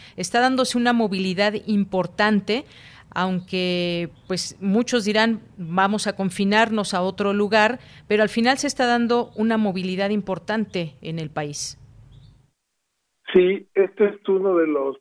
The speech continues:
Speaker 2: inmensos retos que hay para tratar de mitigar la transmisión. Eh, claramente, eh, es imposible que en un país como México las actividades se suspendan, pues,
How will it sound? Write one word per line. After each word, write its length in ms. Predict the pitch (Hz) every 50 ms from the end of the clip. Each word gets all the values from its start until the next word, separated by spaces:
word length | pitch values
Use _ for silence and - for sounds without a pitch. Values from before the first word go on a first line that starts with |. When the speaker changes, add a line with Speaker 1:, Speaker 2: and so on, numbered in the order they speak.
| _
Speaker 2:
inmensos 640 | 151 139 139 143 151 156 165 160 - 170 156 147 -
retos 420 | 143 151 156 156 151 - 143 127 - _
que 180 | - 139 127 135
hay 200 | 143 147 151 151
para 600 | - - 147 139 135 127 123 123 123 120 120 117 -
tratar 380 | - 131 127 - - 147 147 151
de 220 | 151 147 139 135
mitigar 480 | 131 131 127 123 - 131 127 143 139 135
la 100 | 135 131
transmisión. 680 | 127 123 120 113 123 127 - _ - 160 143 123 110 - _ _ _ _ _ _ _ _ _ _ _ _ -
Eh, 280 | 151 151 160 160 - _ -
claramente, 840 | 175 180 185 185 185 180 180 175 180 180 - - 180 170 160 - - _
eh, 360 | 165 156 151 147 143 147 151
es 60 | 147 _ _ _ _ _
imposible 920 | 180 165 151 - - 147 139 - - - 185 175 147 147 139 131 123 - _ _ _
que 400 | 139 131 127 127 127 127 139 - _ _
en 340 | 139 127 127 123 123 131 147
un 80 | 147
país 220 | 139 143 143 135 -
como 260 | - 151 135 123 123
México 640 | 131 135 131 131 - _ - - 143 135 139 147 - -
las 300 | - 131 127 127 120 -
actividades 400 | 127 113 - - 131 135 135 123 -
se 100 | 131 117
suspendan, 680 | - - _ _ _ - 131 131 135 131 131 123 120 117 _ _ _ _ _ _ _ _ _ _ _ _ _ _ _ _ _ _ _ _ _ _ _ _ _ _ _ _ _ _ _ _ _ _ _ _ _
pues, 180 | - 147 139 -